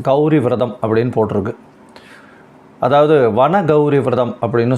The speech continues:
சொல்லுவா. தெலுங்கு பீப்புள் எல்லாம் பார்த்தேன்னா வன கௌரி விரதம் அப்படின்றத மேற்கொள்வா. இது வந்து எப்போவுமே வந்து வைகாசி மாசம் சுக்லபக்ஷ சஷ்டியில வரக்கூடியது.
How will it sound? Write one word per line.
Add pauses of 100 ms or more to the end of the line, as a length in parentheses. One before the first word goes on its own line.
சொல்லுவா. (160)
தெலுங்கு (500)
பீப்புள்
எல்லாம்
பார்த்தேன்னா (180)
வன
கௌரி
விரதம்
அப்படின்றத
மேற்கொள்வா. (1500)
இது
வந்து (300)
எப்போவுமே
வந்து (100)
வைகாசி (120)
மாசம் (2500)
சுக்லபக்ஷ (180)
சஷ்டியில
வரக்கூடியது.